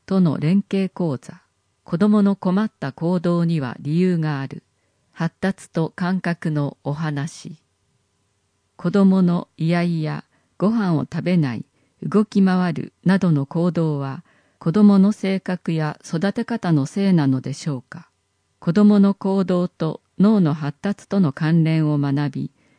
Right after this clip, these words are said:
子育てのヒントを探してみましょう。日時、十二月七日、一月十八日、金曜、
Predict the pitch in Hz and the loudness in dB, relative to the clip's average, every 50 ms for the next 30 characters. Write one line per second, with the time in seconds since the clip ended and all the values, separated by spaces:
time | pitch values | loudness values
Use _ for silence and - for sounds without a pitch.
0 | _ _ _ _ _ - - 175 - 226 214 214 202 - 175 160 143 143 160 - | _ _ _ _ _ -10 -10 -4 -4 -2 -2 -2 -2 2 2 4 4 2 2 2
1 | 196 196 190 170 - 143 131 123 135 - 160 135 160 170 185 - - - 170 165 | 4 4 4 4 2 -4 -6 -6 -6 -6 -6 -4 -2 -4 -6 -6 -6 -2 2 2
2 | 156 151 147 151 156 - - - 151 131 - - - _ _ _ _ _ _ _ | 4 4 2 2 0 -4 -6 -8 -8 -10 -10 -12 -18 _ _ _ _ _ _ _
3 | _ _ _ _ _ _ _ _ _ _ _ _ _ _ _ - - 202 220 - | _ _ _ _ _ _ _ _ _ _ _ _ _ _ _ 0 2 2 2 2
4 | - 190 156 - - - - _ _ _ _ _ _ _ _ _ - 180 196 214 | 0 -4 -4 -4 -8 -16 -16 _ _ _ _ _ _ _ _ _ -2 2 4 4
5 | 208 208 202 202 202 - - 190 175 165 165 165 170 170 _ - 139 135 - _ | 6 6 4 4 0 0 0 2 2 4 4 4 2 0 _ -6 -12 -12 -14 _
6 | _ _ _ _ _ _ _ _ - 170 - - 208 196 208 202 - - 175 - | _ _ _ _ _ _ _ _ -12 -10 -4 -4 -2 0 0 -2 -2 -4 -6 -2
7 | 180 175 - 175 175 160 - - 165 160 151 143 _ - - 135 - - _ _ | 0 -2 0 -2 -4 -6 -4 2 2 4 4 2 _ -8 -10 -10 -10 -10 _ _
8 | _ _ _ _ _ _ - - 185 190 185 185 180 175 156 123 - - | _ _ _ _ _ _ 0 4 6 8 8 6 6 2 0 -4 -8 -12